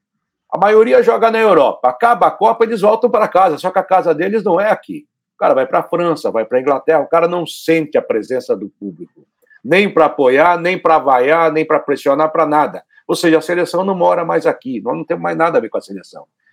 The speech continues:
E a C B F é uma empresa, né? A C B F hoje é uma empresa que ganha dinheiro com futebol, não tem time, mas ganha dinheiro com os times, né?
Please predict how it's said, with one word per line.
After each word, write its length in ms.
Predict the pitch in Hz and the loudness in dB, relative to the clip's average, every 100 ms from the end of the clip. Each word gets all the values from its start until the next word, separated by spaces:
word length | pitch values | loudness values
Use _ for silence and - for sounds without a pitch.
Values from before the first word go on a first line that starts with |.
| _ - | _ 0
E 80 | |
a 60 | 226 | 0
C 180 | 214 208 | 2 2
B 120 | 165 | 4
F 580 | 170 226 - - 85 - _ _ _ _ _ | 6 4 2 -6 -16 -18 _ _ _ _ _
é 120 | 180 233 | 0 2
uma 200 | 302 359 | 2 0
empresa, 580 | 277 233 247 214 107 | 2 6 6 4 -2
né? 120 | 120 143 | -6 -8
A 140 | _ | _
C 120 | 139 | -4
B 100 | 135 | 0
F 260 | 151 175 180 | 0 0 -2
hoje 200 | 214 285 | -4 -6
é 20 | |
uma 140 | 320 | -6
empresa 400 | 330 - 226 214 | -6 0 0 0
que 100 | 214 | -2
ganha 320 | 170 160 175 156 | 2 2 4 2
dinheiro 400 | 147 156 156 151 | 2 4 4 2
com 180 | 147 | -4
futebol, 640 | 147 165 180 156 196 262 202 | -4 -8 -2 2 2 2 -2
não 140 | 160 | -4
tem 180 | 156 160 | -2 -4
time, 400 | - 208 220 220 | -4 -4 -2 -2
mas 200 | 202 175 | -4 -2
ganha 260 | 180 185 | -2 -2
dinheiro 360 | 180 175 170 180 | -4 -2 -2 -2
com 100 | 180 | -8
os 100 | 175 | -10
times, 420 | - 147 98 - - | -4 -4 -4 -12 -12
né? 140 | 131 | -12